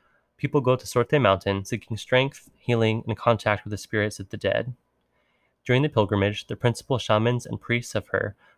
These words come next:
come together to pay homage. Many followers wear indigenous costumes and perform a traditional firewalking dance called the Dance of Hot Coals,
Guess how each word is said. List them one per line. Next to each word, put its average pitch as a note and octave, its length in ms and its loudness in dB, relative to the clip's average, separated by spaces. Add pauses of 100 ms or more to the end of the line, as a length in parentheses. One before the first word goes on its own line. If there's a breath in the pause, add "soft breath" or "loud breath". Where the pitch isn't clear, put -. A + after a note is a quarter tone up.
come C3+ 160 -2
together G2+ 400 -2
to A2+ 160 -6
pay G2+ 140 0
homage. G2+ 500 0 (840)
Many A#2+ 160 2
followers A#2 480 2
wear A2+ 80 4
indigenous G#2+ 480 -2
costumes C#3+ 640 -2
and A#2 120 -8
perform G#2+ 260 -2
a G#2 40 0
traditional A2 480 -2
firewalking A2 640 2
dance F#2+ 400 -2
called G#2 160 -10
the G2+ 80 -8
Dance G#2+ 260 0
of - 80 -14
Hot - 260 0
Coals, - 440 -6